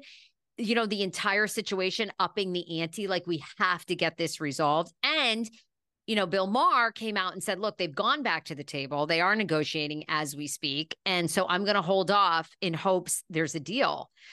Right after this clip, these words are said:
Um, but, you know, I saw this L A Times article that was like, "Oh, Drew Barrymore has built, you know, two decades of her career on being nice and one day to destroy it." I'm like, "No one in,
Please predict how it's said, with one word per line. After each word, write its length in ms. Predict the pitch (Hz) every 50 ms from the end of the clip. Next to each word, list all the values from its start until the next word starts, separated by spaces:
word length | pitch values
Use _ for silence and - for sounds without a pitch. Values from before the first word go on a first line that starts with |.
| - - _ _ -
Um, 560 | 220 208 202 196 196 196 190 185 190 190 185 180 _ _ _ _ _ _ _ - - _ _ _ _ _ _ _
but, 160 | - 349 349
you 80 | 349 403
know, 80 | 403 370
I 100 | 359 349
saw 200 | 359 - 370 370
this 180 | 330 339 - -
L 120 | 262 247
A 120 | 247 233 220
Times 420 | - - - 233 220 226 220 202
article 380 | 214 208 208 208 - 202 202 196
that 100 | 190 175
was 100 | 175 165
like, 220 | 170 165 160 - -
"Oh, 280 | 202 214 226 208 196 190
Drew 220 | 175 151 202 226
Barrymore 540 | 165 135 160 185 196 185 175 170 165 160 156
has 120 | 147 143 -
built, 300 | - 196 196 185 185 - -
you 100 | - 170
know, 120 | 160 151 139
two 160 | - - 247
decades 420 | 196 175 175 175 175 160 156 -
of 80 | 160 151
her 360 | - 156 160 151 147 151 147 -
career 300 | - 151 175 196 185 170
on 160 | 151 151 143
being 180 | 156 175 165 147
nice 420 | 156 165 160 143 131 123 - -
and 280 | 139 135 139 139 135 139
one 180 | 180 202 208
day 160 | 185 180 175
to 80 | 156 160
destroy 380 | 143 143 143 - - 160 143 135
it." 80 | 131 -
I'm 80 | 196
like, 160 | 208 208 -
"No 140 | - 233 254
one 160 | 269 285 269
in, 100 | 262 240